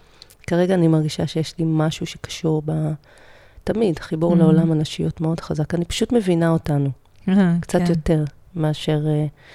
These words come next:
Speaker 1: אני לא בטוחה כמה מתנות יש לי לתת לגברים מתוך הבנה עמוקה של עולמם.
Speaker 2: מהמם.
Speaker 1: כי המרחב פה הוא מאוד עמוק. ואני באמת לא יודעת, אם אני יודעת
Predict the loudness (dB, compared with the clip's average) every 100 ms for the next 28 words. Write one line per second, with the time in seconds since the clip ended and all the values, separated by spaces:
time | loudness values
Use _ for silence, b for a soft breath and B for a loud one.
0 | B B B 0 4 2 2 -6 -4 -2
1 | 2 2 2 2 2 2 2 -2 -4 -4
2 | -2 0 0 -2 -2 -2 0 0 2 2
3 | 0 -2 -2 0 2 2 2 2 0 -2
4 | 0 2 4 4 4 2 2 0 -6 -4
5 | 0 2 2 0 B B 0 2 2 0
6 | -2 -2 2 2 4 4 4 2 0 -2
7 | -6 -16 -20 -20 b b b b b -12
8 | -10 0 4 6 4 4 2 2 2 0
9 | 0 0 4 4 2 2 2 4 2 2
10 | -2 -2 0 2 2 2 2 2 2 -2
11 | -10